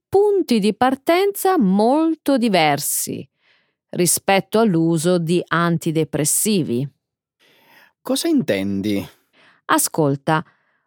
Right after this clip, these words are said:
Speaker 1: ti faccio un esempio. Nel duemila l'Estonia ha iniziato con un consumo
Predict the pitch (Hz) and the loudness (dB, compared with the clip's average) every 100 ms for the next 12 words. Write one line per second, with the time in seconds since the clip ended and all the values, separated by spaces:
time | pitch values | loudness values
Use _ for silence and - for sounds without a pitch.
0 | _ - 370 247 247 - 220 196 160 147 | _ -4 0 2 2 0 2 2 2 2
1 | 127 135 156 147 - _ _ _ _ - | 0 -2 -2 -2 -4 _ _ _ _ -2
2 | 349 494 220 214 180 143 131 170 - _ | 2 4 4 4 2 2 0 0 -4 _
3 | _ _ _ _ - 202 277 - - 160 | _ _ _ _ -2 0 2 2 2 2
4 | 151 165 175 - - 269 330 302 320 - | 2 2 0 -2 -2 0 2 2 0 -4
5 | - 202 147 147 _ 214 233 - 285 339 | -2 2 2 0 _ -4 -2 0 2 2
6 | 427 381 - 254 262 - - 330 349 330 | 0 0 0 2 0 -2 0 0 0 0
7 | 330 | -2